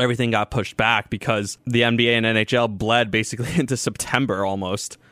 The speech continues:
So they had to push those seasons back. So last year, we were still in the N B A Finals, <laughs> N B A playoffs this time of year. So this is the first time we've had a time like this where it's the All-Star break and really nothing is happening. And there's a couple of cool things that I love about the All-Star break, and we'll get to that a little bit later in the episode.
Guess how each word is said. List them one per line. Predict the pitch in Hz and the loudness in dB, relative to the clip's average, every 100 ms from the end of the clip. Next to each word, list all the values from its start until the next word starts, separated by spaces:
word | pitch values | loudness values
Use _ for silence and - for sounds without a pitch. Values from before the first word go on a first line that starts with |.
| _ - | _ -4
So | 123 | 0
they | |
had | 110 117 | 2 0
to | 120 | -2
push | 123 - | -4 0
those | 127 139 | 0 0
seasons | - 101 98 90 | -2 -4 -6 -6
back. | 92 90 - | -6 -6 -4
So | 113 | -2
last | 120 131 - | 2 0 0
year, | 131 139 104 - - _ | 0 0 -2 -6 -20 _
we | 120 | -2
were | 135 | 0
still | 160 | 0
in | 143 | 2
the | 139 | 0
N | 127 | 2
B | 127 | 0
A | 117 | 0
Finals, | 120 127 127 110 | 0 0 0 -2
<laughs> | |
N | 180 | -6
B | - 135 | 0 -2
A | |
playoffs | - 131 143 135 | 0 0 0 -2
this | 104 - | -6 -6
time | 98 98 | -8 -8
of | - | -8
year. | - - _ _ _ _ _ _ _ - | -8 -10 _ _ _ _ _ _ _ -2
So | 147 | 0
this | |
is | 143 | 0
the | |
first | 147 160 151 | 0 0 0
time | 156 139 | 0 2
we've | 131 117 | 0 2
had | 127 127 | 2 0
a | |
time | - 123 135 | -2 -2 0
like | 120 101 | 0 0
this | 101 98 | -2 -2
where | 110 104 104 - - - | -2 0 -2 -4 -18 -6
it's | 123 - | -4 0
the | 117 | 0
All-Star | 113 139 - 101 | 2 0 0 -2
break | 98 104 | -2 -2
and | 110 101 | -2 0
really | 123 127 104 | 0 0 0
nothing | 107 113 - 120 | 0 -2 -2 -2
is | 104 95 | -2 0
happening. | 127 143 - 85 110 _ _ _ _ _ _ - | 0 0 -4 -10 -14 _ _ _ _ _ _ -2
And | 131 | 0
there's | 147 | 2
a | |
couple | 190 190 170 | 0 2 0
of | - | 2
cool | 160 151 | 0 2
things | 143 143 135 | 0 0 0
that | 120 | 0
I | |
love | 123 | 0
about | 113 117 | 0 0
the | 113 | 0
All-Star | 113 - 120 | -2 -2 -2
break, | 120 | 0
and | 117 | -2
we'll | 107 | -2
get | 113 | -2
to | 107 | 0
that | 110 | 0
a | 104 | 0
little | 107 104 | 0 -2
bit | 92 | -2
later | 107 110 | -2 0
in | 101 | -2
the | 107 | -4
episode. | - - 92 92 | -4 -6 -6 -8